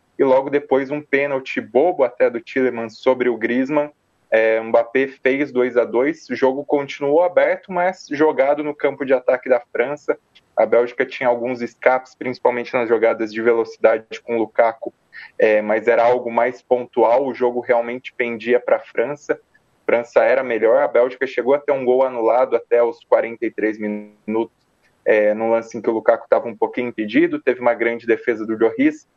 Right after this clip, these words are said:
mas as principais chances eram francesas. É, o Pogba chegou a meter uma bola bem na quininha do travessão, uma cobrança de falta que ia ser um golaço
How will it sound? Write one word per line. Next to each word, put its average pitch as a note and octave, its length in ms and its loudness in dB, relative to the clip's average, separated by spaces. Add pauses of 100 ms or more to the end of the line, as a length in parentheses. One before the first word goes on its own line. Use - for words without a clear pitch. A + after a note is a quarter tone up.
(200)
mas A#2 160 2
as A2+ 100 -2
principais A#2+ 500 0
chances A#2+ 460 -4
eram A2+ 240 2
francesas. B2 800 -2 (960)
É, A2 580 2 (400)
o A#2+ 180 2
Pogba A#2 400 0
chegou A#2+ 300 0
a B2 300 0
meter A2+ 340 -4
uma B2 220 2
bola A#2+ 340 2
bem B2 240 -4
na E3+ 100 -2
quininha D#3+ 680 -4
do C3+ 80 -4
travessão, A#2+ 640 0
uma B2+ 120 -2
cobrança A#2 380 -4
de A2 140 -12
falta A#2 340 0
que - 100 -10
ia A#2 60 -4
ser - 140 -6
um A#2 120 -2
golaço A#2+ 640 0